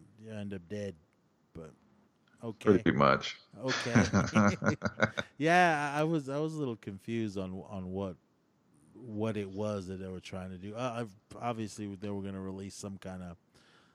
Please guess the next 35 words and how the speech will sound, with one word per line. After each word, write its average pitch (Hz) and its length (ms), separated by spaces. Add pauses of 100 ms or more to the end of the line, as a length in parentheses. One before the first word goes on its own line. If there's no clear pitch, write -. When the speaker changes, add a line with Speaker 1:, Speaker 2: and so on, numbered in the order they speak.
(240)
Speaker 1:
uh, 92 540 (360)
something 104 540
major 92 440
to 92 480 (140)
viral 104 320
wise 95 440
to 98 140
go 95 800
and 92 400 (200)
kill 101 320
humanity. 95 680
I, 104 360
I 113 40
don't 101 200
know. 90 220 (640)
We 127 120
never 147 200
see 143 180
the 131 100
end 120 200
of 120 80
it. 117 180
It 110 80
was 104 100
just 104 200
like, 101 180
yeah, 107 220
they 98 100
just 98 220
get 110 120
the 98 60
camera 101 360
shots 95 540
and 90 160
then 87 380